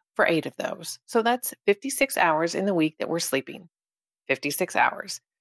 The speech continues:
So one sixty-eight less the fifty-six hours that we're sleeping, nuzzling with our love of our life, that gives us one hundred and twelve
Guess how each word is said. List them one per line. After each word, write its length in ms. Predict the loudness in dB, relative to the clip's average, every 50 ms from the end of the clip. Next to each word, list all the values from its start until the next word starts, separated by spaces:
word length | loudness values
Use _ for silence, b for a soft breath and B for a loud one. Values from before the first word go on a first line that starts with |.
| _ _ _
So 160 | 0 0 0
one 320 | 2 2 2 4 4 4
sixty-eight 720 | 4 4 2 2 2 0 0 2 4 4 4 4 2 0 -2 _ _ _ _ _ _ _
less 360 | 2 4 6 6 6 4 2
the 100 | -2 -4
fifty-six 580 | -4 -4 -4 -4 -4 -6 -6 -2 -2 -2 0 0
hours 340 | 2 2 4 2 2 0 0
that 120 | -2 -4
we're 80 | -4 -6
sleeping, 600 | -6 -2 0 0 0 0 -2 -6 -8 -8 -8 -12 -14 _ _
nuzzling 580 | -4 -2 0 0 2 2 2 4 4 4 4 2
with 180 | 2 0 -2 -4 _ _
our 360 | 2 2 4 4 2 -2 -4 B B B B B B _ _
love 240 | 4 4 4 4 4
of 140 | 2 2
our 180 | 4 4 6 8
life, 380 | 8 8 8 6 4 2 0 -4 _ _ _ _ _ _ _ _ _ _ _ _ _ _ _ _
that 160 | 2 2 4
gives 180 | 2 -2 -2 0
us 200 | -2 -2 -2 -2 0
one 180 | 0 0 0
hundred 340 | 0 -4 -2 0 0 0 0
and 100 | -2 -6
twelve 360 | -8 -2 0 0 2 2 0